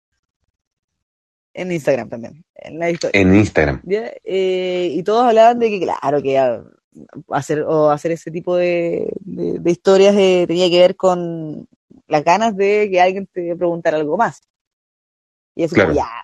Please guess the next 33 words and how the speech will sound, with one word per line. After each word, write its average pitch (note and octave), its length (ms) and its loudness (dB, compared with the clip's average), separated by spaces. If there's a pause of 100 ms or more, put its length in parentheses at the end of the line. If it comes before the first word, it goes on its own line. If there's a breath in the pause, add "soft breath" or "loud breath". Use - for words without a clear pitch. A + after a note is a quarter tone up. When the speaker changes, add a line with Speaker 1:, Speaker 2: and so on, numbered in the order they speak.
Speaker 1:
yo D3+ 300 -2
otra E3+ 180 2
vez F3 100 0
ando G3+ 140 -6
un G3 80 -10
poco G#3 220 -2
incrédula G#3+ 760 2
al, G#3+ 160 0
al G#3+ 80 -6
respecto, A3+ 340 -6
así G3+ 100 -12
como, G3+ 140 -2
ya, - 180 0
pero C#3+ 140 -2
¿cómo D#3+ 220 0
va F#3 60 2
a F#3 40 -4
ser F#3 140 -4
así D4 280 0
si D#4 100 -12
en B3 60 -6
realidad A#3+ 500 -2
uno G#3+ 560 -6
puede G#3+ 200 4
hacer G3+ 100 -8
una G3 140 -6
pregunta? G#3+ 440 -2
No G3+ 120 -16
sé, - 160 -16 (100)
¿cuál A#3+ 380 -6
es C4 80 -8
el A3+ 140 -18
problema? A#3+ 320 -8